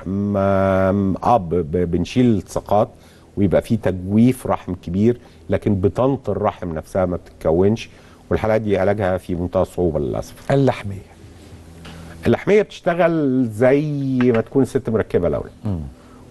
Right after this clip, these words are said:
Speaker 1: وبرضه علاجها سهل قوي، و-، وتشخيصها الحقيقة بيفوت، آه، على ناس كتير قوي.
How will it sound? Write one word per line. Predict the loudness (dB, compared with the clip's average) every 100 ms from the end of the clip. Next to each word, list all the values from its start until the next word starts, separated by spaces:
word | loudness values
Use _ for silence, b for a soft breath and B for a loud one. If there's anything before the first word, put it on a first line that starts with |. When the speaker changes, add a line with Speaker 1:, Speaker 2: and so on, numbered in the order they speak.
| 0
Speaker 1:
وبرضه | 4 4 4 2
علاجها | 2 0
سهل | 0 -2 -2
قوي، | -4 -6 -18 -20 -16
و-، | -8 -4 2 2 2 -2
وتشخيصها | -4 -4 -2 -2 -2
الحقيقة | 0 2 2
بيفوت، | 0 -2 2 0 0 B B B B -2
آه، | 2 4
على | 2 2 0
ناس | 0 -2
كتير | -4 -2 0
قوي. | 2 0